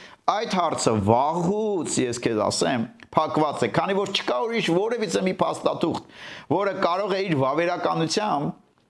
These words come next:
համեմատվել նոր կտակարանի հետ, լինի դա Հոմերոսի Իլիականը, լինի դա Պլատոնի կամ Արիստոտելի գործերը, միայն այսօր մենք ունենք ֆիզիկական հինգ հազար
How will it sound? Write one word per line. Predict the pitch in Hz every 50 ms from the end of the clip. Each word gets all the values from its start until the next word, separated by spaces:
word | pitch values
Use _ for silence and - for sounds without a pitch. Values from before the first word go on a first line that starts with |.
| _ _ _ _ _
համեմատվել | - 151 170 196 220 226 196 190 196 208 190 190 214 240 220 175
նոր | 160 160 185 226 254 254
կտակարանի | 247 214 - - 175 170 170 170 160 160 165 165 180 190 196
հետ, | 170 156 143 - - -
լինի | 131 170 208 220 247 208
դա | 190 208 208 185 147 - - - - - _ _ _ _ _ _ _ _
Հոմերոսի | - 160 190 226 240 240 233 226 233 233 214 - 254 247
Իլիականը, | 247 226 202 196 190 190 185 175 170 - 165 156 139 131 127 117 107 - - - _ _
լինի | - 135 160 202 214 233 226
դա | 175 202 196 180
Պլատոնի | 202 196 196 196 208 214 214 208 - 240 233 233 233 233
կամ | - 214 202 190 190
Արիստոտելի | 185 190 190 185 - - 202 190 185 190 190 185 185 190
գործերը, | 160 135 151 156 160 156 - - - 156 147 139 127 120 117 117 - - - _ _ _ _ _ _ -
միայն | 156 202 240 254 277 285 277 254
այսօր | 214 202 196 - - 254 254 226 190 175 170 - - -
մենք | - 202 240 214 -
ունենք | 226 233 247 233 190 -
ֆիզիկական | - 226 220 180 185 233 - - 233 220 - - 220 196 156 127
հինգ | 147 202 240 247 233 202
հազար | 196 175 175 170 185 175 185 226 220 190 139 131